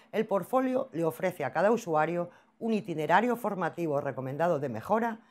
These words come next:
que incluye una serie de iniciativas de aprendizaje que puede seguir para alcanzar niveles competenciales más altos. Además, el docente cuenta con un portaevidencias o dossier en el que puede ir almacenando aquellas experiencias,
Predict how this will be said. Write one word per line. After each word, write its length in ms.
que 80
incluye 580
una 220
serie 320
de 80
iniciativas 640
de 80
aprendizaje 800
que 80
puede 240
seguir 440
para 220
alcanzar 520
niveles 400
competenciales 800
más 280
altos. 520
Además, 600
el 140
docente 580
cuenta 300
con 180
un 140
portaevidencias 920
o 60
dossier 580
en 120
el 100
que 120
puede 240
ir 120
almacenando 760
aquellas 440
experiencias, 960